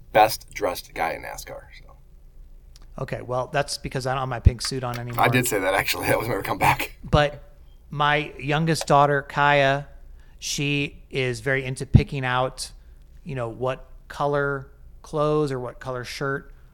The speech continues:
Speaker 2: whatever I'm gonna wear. She'll be like, "I want you to wear green," or whatever, right? And now that she has seen that this pink thing exists,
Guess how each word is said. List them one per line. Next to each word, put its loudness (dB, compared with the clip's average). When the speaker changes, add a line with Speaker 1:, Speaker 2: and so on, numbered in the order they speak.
Speaker 2:
whatever 0
I'm 0
gonna -4
wear. 0
She'll -12
be -10
like, -4
"I -2
want 0
you -6
to -6
wear -6
green," -4
or -4
whatever, -2
right? -4
And -6
now 4
that -6
she -2
has -2
seen 2
that -4
this -4
pink 2
thing -6
exists, -6